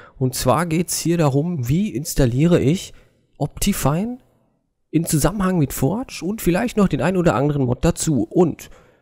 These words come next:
es geht auch gleich schon los. Das erste, was wir natürlich machen müssen, ist, uns die jeweiligen Daten zu besorgen. Ich hab die schon besorgt. Ich guck mal eben nach. Genau.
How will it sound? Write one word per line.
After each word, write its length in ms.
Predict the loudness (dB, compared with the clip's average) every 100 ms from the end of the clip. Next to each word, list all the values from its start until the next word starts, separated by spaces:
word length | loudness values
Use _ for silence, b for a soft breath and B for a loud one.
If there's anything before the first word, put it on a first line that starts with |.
| b b -8
es 120 | -2
geht 140 | 0
auch 100 | 2
gleich 180 | 4 4
schon 140 | 4 4
los. 300 | 2 0 -4
Das 120 | -2
erste, 280 | -2 0 0
was 120 | 2
wir 80 | 0
natürlich 280 | 2 2
machen 260 | 2 -2 2
müssen, 320 | 2 0 -4
ist, 340 | -2 -2 -4 B B B B
uns 400 | -2 0 0 -4
die 240 | 0 2 4
jeweiligen 480 | 4 4 4 2 2
Daten 320 | 2 0 -4
zu 160 | -2
besorgen. 420 | 0 0 0 -2 -4
Ich 220 | -4 -4
hab 80 | -4
die 80 |
schon 200 | -4 0
besorgt. 380 | 2 2 0 -2
Ich 340 | -4 -4 -8 -18 _ _ _ _ _ _
guck 220 | -10 -4
mal 220 | -4 -2
eben 260 | 0 0 -2 -8 -20 _ _ -20 _ _ _ -6
nach. 1120 | -2 0 2 0 0 0 0 -4 -10 -10 0
Genau. 320 | 2 2 0